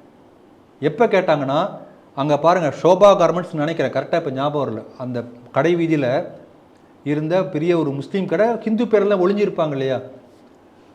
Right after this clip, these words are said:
ஹிந்துக்கள்லாம் சேர்ந்து முடிவு செய்து முஸ்லீம் கடைகளை புறக்கணிப்போம் என்று செய்து பெரிய ஒரு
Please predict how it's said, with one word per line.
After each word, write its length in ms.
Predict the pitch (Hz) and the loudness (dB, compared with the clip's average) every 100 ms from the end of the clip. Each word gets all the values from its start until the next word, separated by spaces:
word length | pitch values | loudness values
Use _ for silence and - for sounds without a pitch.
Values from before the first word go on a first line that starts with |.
| - _ _ _ | -20 _ _ _
ஹிந்துக்கள்லாம் 560 | 190 220 247 214 220 - | 0 0 2 4 4 6
சேர்ந்து 220 | 196 226 | 6 6
முடிவு 320 | 214 180 220 202 | 4 2 2 2
செய்து 240 | 175 214 | 2 2
முஸ்லீம் 360 | 180 156 247 226 | -2 -2 -2 2
கடைகளை 420 | 208 185 180 214 | 2 2 2 2
புறக்கணிப்போம் 800 | - - 185 220 226 214 214 196 | 0 0 2 4 4 4 0 0
என்று 280 | 180 170 165 | 0 0 0
செய்து 680 | 170 175 151 170 214 - - - - - | 0 2 2 2 0 -6 -18 -20 -20 0
பெரிய 400 | 170 226 247 254 | 4 4 8 8
ஒரு 500 | 202 226 285 - | 10 8 4 -4